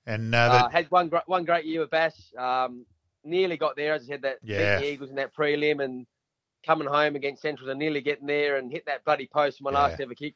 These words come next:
Speaker 2: which I'm sure you still talk about, Malky. Well,
Speaker 1: I was about to bring that up, uh,
Speaker 2: um,
Speaker 1: yes.
Speaker 2: um, I knew you were gonna bring it up, so I thought I'd
Speaker 1: Yes.
Speaker 2: bring it up.
Speaker 1: <laughs> Yes.
Speaker 2: <laughs> And, um,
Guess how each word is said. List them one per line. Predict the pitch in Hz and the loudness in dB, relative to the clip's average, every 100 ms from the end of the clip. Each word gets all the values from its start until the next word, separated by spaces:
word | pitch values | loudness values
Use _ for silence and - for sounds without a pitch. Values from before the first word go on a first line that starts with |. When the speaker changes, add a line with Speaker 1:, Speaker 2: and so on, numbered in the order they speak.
| _ | _
Speaker 2:
which | 135 123 | -14 -8
I'm | 131 | -8
sure | - 143 | -2 -2
you | 127 | -2
still | - 143 131 117 | -6 -6 -6 -2
talk | 139 123 | -2 2
about, | 135 131 | 2 4
Malky. | 139 135 135 | 2 0 -2
Well, | 127 120 | -2 6
Speaker 1:
I | 120 123 | 8 8
was | 113 | 6
about | 131 151 | 6 6
to | 139 | 6
bring | 139 160 151 | 6 6 8
that | 120 | 6
up, | 120 143 | 6 4
uh, | 143 151 - 151 | 6 8 10 6
Speaker 2:
um, | 151 - - _ _ - | 2 -16 -20 _ _ -2
Speaker 1:
yes. | 127 120 151 151 | 2 4 2 -2
Speaker 2:
um, | 143 | -6
I | 160 | -4
knew | 165 | -4
you | 143 | -4
were | |
gonna | 127 | -8
bring | 127 135 | -8 -4
it | |
up, | 151 160 | -2 -2
so | 147 | -4
I | |
thought | - 143 | -6 -4
I'd | 143 | -4
Speaker 1:
Yes. | - | -2
Speaker 2:
bring | 131 | 0
it | 175 | 4
up. | - | 6
Speaker 1:
<laughs> | |
Yes. | 165 151 127 127 - 170 - - - | 6 6 4 2 -6 -8 -10 -12 -16
Speaker 2:
<laughs> | _ - - | _ -16 -6
And, | 139 147 147 | -4 -4 0
um, | 147 139 135 127 | 2 2 0 -8